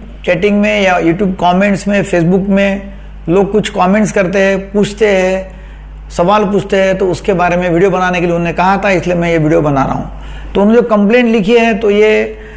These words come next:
करीब करीब पच्चीस साल की लड़की है और इसको बहुत ही घबराहट होती है, रोज धड़-धड़ होती है, घबराहट होती है, चेस्ट में pain होता है, दर्द होता है सीने में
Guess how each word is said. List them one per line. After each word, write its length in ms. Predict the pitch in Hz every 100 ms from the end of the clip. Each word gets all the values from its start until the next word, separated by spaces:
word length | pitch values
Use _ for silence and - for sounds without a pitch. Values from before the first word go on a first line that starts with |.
| - -
करीब 220 | 202 196
करीब 200 | 214 214
पच्चीस 320 | 180 208 190
साल 180 | 202 190
की 100 | 190
लड़की 320 | 180 165 170
है 260 | 196 139 - - - - - - - -
और 260 | 214 254 285
इसको 420 | 262 202 - 262 277 302 330 - - - - -
बहुत 240 | 180 247 277
ही 80 | 269
घबराहट 520 | 156 143 214 208 190
होती 220 | 135 -
है, 120 | - - - 139
रोज 280 | 151 139 - - - - 120
धड़-धड़ 360 | 135 165 214
होती 280 | 214 208 220
है, 160 | 214 185
घबराहट 420 | 139 156 180 196
होती 220 | 196 202
है, 220 | 202 208 - - - - - - - -
चेस्ट 300 | 220 233 226
में 220 | 247 185
pain 240 | 208 233
होता 180 | 226 214
है, 180 | 208 160
दर्द 200 | 208 226
होता 240 | 214 208
है 180 | 214 214 226 -
सीने 280 | - 185 202
में 280 | 202 226